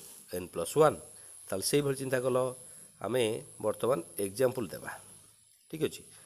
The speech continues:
କ'ଣ ଦେବା ମନେ କର, ଦୁଇ, ଚାରି, ଛଅ, ଆଠ, ଦଶ, ବାର,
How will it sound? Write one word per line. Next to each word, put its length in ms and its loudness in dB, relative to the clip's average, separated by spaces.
କ'ଣ 200 8
ଦେବା 240 2
ମନେ 240 -2
କର, 180 -12
ଦୁଇ, 300 0
ଚାରି, 480 0
ଛଅ, 460 0
ଆଠ, 300 -10
ଦଶ, 400 -4
ବାର, 380 -4